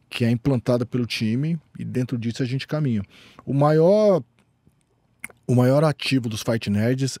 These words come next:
é a gente conseguir fazer com que os nossos atletas entendam a necessidade de seguir um plano.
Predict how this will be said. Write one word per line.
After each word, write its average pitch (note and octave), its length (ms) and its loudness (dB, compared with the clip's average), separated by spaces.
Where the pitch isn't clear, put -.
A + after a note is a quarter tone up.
é A2 120 -4
a A2+ 60 -2
gente A#2+ 220 -4
conseguir B2+ 580 -2
fazer C#3+ 280 2
com C3+ 160 -4
que - 260 -2
os D3+ 120 0
nossos C3+ 260 0
atletas B2 540 0
entendam D#3+ 840 2
a A#2+ 180 -2
necessidade C#3 760 0
de C3+ 160 -2
seguir C3 260 0
um D3 80 2
plano. G2+ 280 -6